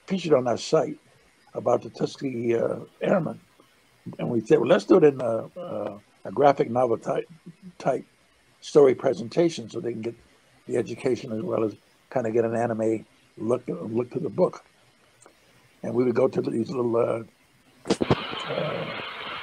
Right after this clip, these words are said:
gatherings, et cetera, and where they have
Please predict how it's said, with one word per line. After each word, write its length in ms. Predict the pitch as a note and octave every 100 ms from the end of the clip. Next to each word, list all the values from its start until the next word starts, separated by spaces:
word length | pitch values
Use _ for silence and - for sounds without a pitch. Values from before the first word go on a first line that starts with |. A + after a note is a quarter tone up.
| -
gatherings, 460 | A#2 A#2 A2+ A2 G#2+
et 80 | A2 -
cetera, 340 | A2+ - G2+ - - - - -
and 140 | G#2 G#2+
where 100 | A2
they 140 | G#2+
have 120 | A2